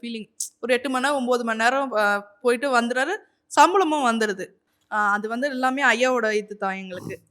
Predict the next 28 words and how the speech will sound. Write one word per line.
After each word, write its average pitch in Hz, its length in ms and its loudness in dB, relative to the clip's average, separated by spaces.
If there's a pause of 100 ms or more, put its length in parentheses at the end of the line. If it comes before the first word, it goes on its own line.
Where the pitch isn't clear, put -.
நான், 226 240 8
ஆனா 302 240 8
எனக்கு 285 380 6
அதே 269 220 8
நாள் 294 220 8
வந்து 254 220 2
நான் 254 180 2
பார்க்கணும் 226 440 2
அப்படின்னு 214 360 -2
நான் 220 180 -2
கேட்டிருந்தேன். 202 560 -8 (240)
அவர் 208 140 -2
சொன்னது 269 320 2
எல்லாமே 330 340 4
கரெக்டா 262 240 6
சொன்னார். 226 260 0
ஜாதகம் 247 300 6
பார்க்கும்போது, 240 380 -2
"உங்க 226 220 -2
வீட்ல 311 340 0
வந்து 262 440 0
ஒருத்தவங்க 226 220 -4
வந்து 247 380 -6 (240)
கன்னி 294 300 2
பெண் 277 220 2
இறந்திருப்பாங்க" 220 840 2 (100)
அப்படின்னு 214 300 2
சொன்னார். 196 440 -8